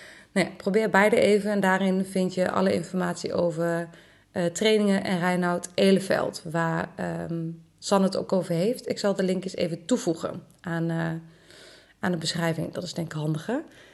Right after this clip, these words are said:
In ieder geval, deze aflevering, deel twee, gaan we het hebben over de zeven sluiers. Het is een aflevering in tweeën geknipt, dus we beginnen niet opnieuw met de vraag:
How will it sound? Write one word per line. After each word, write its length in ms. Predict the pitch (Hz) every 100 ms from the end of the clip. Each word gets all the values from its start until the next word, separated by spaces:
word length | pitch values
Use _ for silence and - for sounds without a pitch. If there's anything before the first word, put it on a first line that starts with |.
| - - _
In 100 | 214
ieder 140 | 240
geval, 460 | 262 285 277 - -
deze 360 | 220 262 254 269
aflevering, 560 | 247 240 240 226 233
deel 240 | 214 254 285
twee, 280 | 247 240
gaan 220 | 240 226 247
we 60 |
het 80 | 277
hebben 280 | 233 233 -
over 220 | 220 208
de 80 | -
zeven 380 | 156 226 262 254
sluiers. 540 | - 220 240 285 285
Het 100 | -
is 140 | 240
een 100 | 240
aflevering 680 | 240 254 254 240 220 220 220
in 100 | 226
tweeën 300 | - 277 285
geknipt, 480 | 277 254 - 269 277
dus 160 | 240 -
we 80 |
beginnen 360 | 220 226 220 220
niet 160 | 269 -
opnieuw 280 | - 220
met 160 | 202 196
de 60 | 185
vraag: 420 | - 277 330